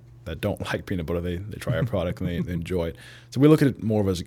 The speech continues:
as a gateway product. It's healthier than conventional peanut butters, of course. You have the, the dried fruits and spices in there, and it's good stuff.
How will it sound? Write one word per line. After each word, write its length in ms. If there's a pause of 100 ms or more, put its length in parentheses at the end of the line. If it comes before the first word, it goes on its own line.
as 140
a 60
gateway 340
product. 340
It's 180
healthier 340
than 100
conventional 540 (160)
peanut 180
butters, 240
of 140
course. 260
You 140
have 260
the, 260
the 140
dried 240
fruits 320
and 100
spices 460
in 160
there, 260
and 300 (520)
it's 100
good 160
stuff. 340